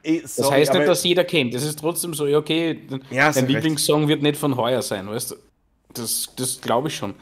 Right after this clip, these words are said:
Speaker 1: Ja, stimmt
Speaker 2: Und
Speaker 1: schon.
Speaker 2: viele, viele hören halt keinen Power Metal und wenn er das halt vorstellen würde wie ein vernünftig-, wie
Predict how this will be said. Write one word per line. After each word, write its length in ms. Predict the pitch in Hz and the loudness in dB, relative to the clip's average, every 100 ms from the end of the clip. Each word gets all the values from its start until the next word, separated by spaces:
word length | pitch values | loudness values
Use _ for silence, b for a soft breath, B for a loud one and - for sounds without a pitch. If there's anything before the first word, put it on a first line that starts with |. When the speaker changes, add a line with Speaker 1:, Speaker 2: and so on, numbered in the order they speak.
| _ _ _ _ _ _ _ _ _ _ _ B B B B | _ _ _ _ _ _ _ _ _ _ _ B B B B
Speaker 1:
Ja, 160 | 135 | 4
stimmt 200 | 139 120 127 | 4 2 0
Speaker 2:
Und 40 | |
Speaker 1:
schon. 100 | - 127 | 0 0
Speaker 2:
viele, 180 | 147 - B - | 0 0 B -12
viele 400 | - 139 156 139 | -2 2 6 6
hören 200 | 120 135 | 6 4
halt 180 | 139 135 | 2 0
keinen 220 | 127 120 | -2 -2
Power 240 | 120 113 | 0 2
Metal 320 | 135 135 135 151 | 4 2 0 -2
und 140 | 127 | 0
wenn 100 | 135 | 0
er 60 | 131 | 0
das 180 | 131 | -2
halt 160 | 131 113 | -2 -4
vorstellen 500 | - 117 127 139 123 | -4 -4 0 0 0
würde 260 | 135 135 117 | -2 -2 -2
wie 100 | 120 | -4
ein 220 | 113 - - | -4 -8 -12
vernünftig-, 540 | - 117 120 117 - 85 - - - 98 - 107 B - _ - | -2 0 -2 -4 -12 -12 -12 -12 -12 -12 -10 -10 B -20 _ -6
wie 240 | 117 117 | -4 -4